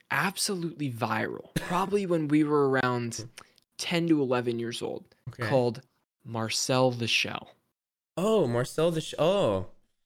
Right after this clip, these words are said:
Speaker 1: Do you
Speaker 2: Uh,
Speaker 1: remember this at all?
Speaker 2: let's see. I, if, I'm, I'm sure if I look it up, dude, 'cause, you know,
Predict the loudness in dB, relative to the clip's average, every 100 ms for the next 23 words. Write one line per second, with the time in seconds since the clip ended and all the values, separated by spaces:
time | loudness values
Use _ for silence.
0 | _ _ _ _ _ _ 0 2 4 4
1 | 4 4 2 0 -4 -6 -2 -2 0 0
2 | 2 0 0 -2 2 2 2 0 2 -2
3 | 0 0 2 4 2 2 0 0 0 2
4 | 2 0 -2 -2 -2 2 2 0